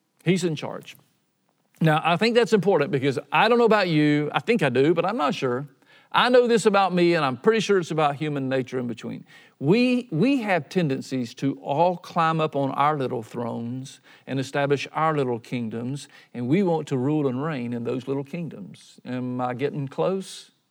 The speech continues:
You know what I'm saying? I need to build my little, own little kingdom over here, whether it's my business or, or maybe it's a relationship or, or maybe it's my family or maybe it's my, my hobby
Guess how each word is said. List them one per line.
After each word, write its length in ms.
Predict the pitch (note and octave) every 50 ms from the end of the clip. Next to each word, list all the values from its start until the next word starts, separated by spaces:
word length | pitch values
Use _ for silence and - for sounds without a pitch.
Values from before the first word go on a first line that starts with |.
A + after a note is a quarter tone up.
| _ - -
You 40 | C#3+
know 60 | F3
what 60 | F#3+
I'm 60 | G3
saying? 400 | E3 - G#3+ G#3+ G#3+ A3 G#3+ G3 - - - - - -
I 120 | B2+ D#3
need 220 | F3 G3 G3+ F3 -
to 100 | E3+ D3
build 280 | B2 A#2+ E3 F3+ F3
my 140 | D#3+ E3+ E3+
little, 240 | E3+ F3 F3 F#3 F3+
own 120 | F3 F3+
little 200 | F#3 F#3 F#3 F#3
kingdom 460 | E3+ - - G#3 G3+ F#3+ E3+ D3+ C#3 C#3
over 180 | C#3 C3 C#3
here, 200 | C3 D#3 F3 C#3+
whether 220 | B2+ C3 C3 C3 C#3
it's 140 | D3 -
my 140 | C3 B2+ B2+
business 520 | B2 A2 D#3 E3+ E3+ D3+ F#3 F#3 G3+ - -
or, 140 | A#2 A2 - - - - -
or 60 | B2+
maybe 200 | B2 C3 C3+ C3+
it's 140 | C3+ C3+ -
a 60 | C3+
relationship 840 | B2 B2 A#2+ D#3 F3 E3 - F#3+ F3+ - E3+ F3 F3+ G3 F#3 F#3+
or, 100 | B2+ A#2 - _ _ -
or 80 | - A#2+
maybe 220 | B2 B2 B2 B2+
it's 100 | A#2+ -
my 120 | B2+ B2 A#2 _
family 560 | - F3+ G3 F#3+ F#3+ F#3+ F#3+ F#3+ F#3+ F#3+ F3+ E3+
or 160 | - - C3
maybe 220 | B2+ A#2+ A#2 A#2+
it's 180 | A#2 A2+ A2+ -
my, 240 | B2 A#2 A#2 A2+ - - - - -
my 80 | A#2+ B2
hobby 800 | - - F3+ G3 G3 G3 F#3+ F3+ F#3+ F#3+ F#3+ F#3+ F#3+ F#3+ F3+